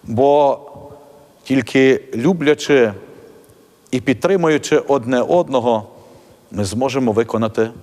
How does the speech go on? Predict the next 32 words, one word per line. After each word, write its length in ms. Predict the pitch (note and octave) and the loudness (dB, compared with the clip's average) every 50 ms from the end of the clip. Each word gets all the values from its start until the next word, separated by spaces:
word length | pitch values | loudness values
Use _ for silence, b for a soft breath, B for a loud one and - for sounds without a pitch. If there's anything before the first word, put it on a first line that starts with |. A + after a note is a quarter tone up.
| - b b b b b b _ - | -20 b b b b b b _ -12
закон 380 | G#2+ G2+ G#2 F#2 - G2 F#2+ F#2 | -8 -6 -6 -4 -4 -4 -6 -6
Христів. 440 | - - G2 - - - - E2 - - - - - - - - - - - - _ b b b b b | -8 -10 -10 -10 -10 -10 -14 -16 -16 -18 -20 -20 -20 -20 -20 -20 -20 -20 -20 -20 _ b b b b b
Хай 180 | - - G#2 G#2+ | -10 -6 -4 -2
Божа 240 | G2+ B2 A2 B2+ B2 | -2 0 0 0 0
милість 340 | C#3 D3+ D3 C#3+ C3 - | 2 2 0 0 -2 -2
і 60 | B2 A#2 | -2 -2
Боже 200 | C#3+ D#3 C#3+ B2+ | 0 0 0 0
благословення 560 | A2+ B2+ B2+ B2 - D3+ D#3 D#3+ D3+ C#3 C3 | 0 0 0 0 0 0 2 2 2 0 -2
буде 200 | C#3 D3 C#3 C3+ | -2 -2 -2 -2
зі 100 | B2 C#3+ | -2 -2
всіми 300 | B2+ - - C#3+ C#3 C#3 | -2 -2 -2 -2 0 0
нами, 340 | D#3 D#3 D3 A#2+ A2+ G#2+ G2+ B B B B | 0 0 0 0 -2 -4 -6 B B B B
а 80 | - C3 | -2 0
Господь 420 | C3 D3 C#3+ - - G3 F#3 - | 0 -2 -2 -2 -2 -2 0 2
допомагає 600 | F3 D#3+ - E3+ E3 F3 E3 D#3+ F3+ E3 D3 D3 | 0 0 0 0 -2 0 -2 0 0 -2 -2 -2
нам 340 | C#3+ D3+ C#3+ B2 F#2+ F2+ F2 - B B B B B - | 0 0 0 0 -2 -4 -10 -18 B B B B B -6
в 60 | - B2+ | -4 -2
наших 300 | C3 A#2 - A#2+ - - | -2 -2 -2 -4 -6 -6
потребах. 640 | - G#2+ - C3 C#3 D3+ D3 D3 C3+ - - - - - - - - b b b b b b b b b b b b b b b b _ _ _ - | -6 -4 0 2 2 2 2 0 -4 -6 -10 -18 -20 -20 -20 -20 -20 b b b b b b b b b b b b b b b b _ _ _ -10
І 60 | C3 | -4
тоді, 220 | - F3 E3+ F#3+ | -2 0 0 0
коли 220 | - - F#3 F3+ F3+ | 0 2 2 2 4
нам 180 | F3+ F3 E3 | 2 0 0
важко, 460 | B2 C#3 C#3 C#3 C3+ - - D3+ C3+ B2+ - - - - - - - - - - _ _ _ _ _ _ _ _ _ - - | 0 2 0 0 -2 -4 -6 -6 -6 -6 -8 -16 -20 -20 -20 -20 -20 -20 -20 -20 _ _ _ _ _ _ _ _ _ -8 -2
і 400 | B2 C3 C3 C3 C3 C3 B2+ B2+ - - - - - - | 2 2 4 4 4 4 2 0 -2 -6 -20 -20 -14 -6
в 60 | A2+ | -4
наших 300 | C#3+ E3 D#3+ - D#3 B2 | -2 -2 0 0 0 2
радостях 560 | C3+ C#3 D#3 E3 D#3+ D3+ C3 - - B2+ G#2+ | 2 2 2 2 0 -2 -4 -2 -2 -2 0
буде 220 | G#2+ B2+ B2+ B2 A#2+ | 0 2 2 4 4
разом 300 | B2 A#2+ A2 B2 A#2 A2 | 4 2 2 0 -2 -4
із 120 | G#2 G2+ | -4 -2
нами. 320 | G#2 G2+ F#2+ F2 F2 E2 | -2 -4 -4 -4 -6 -10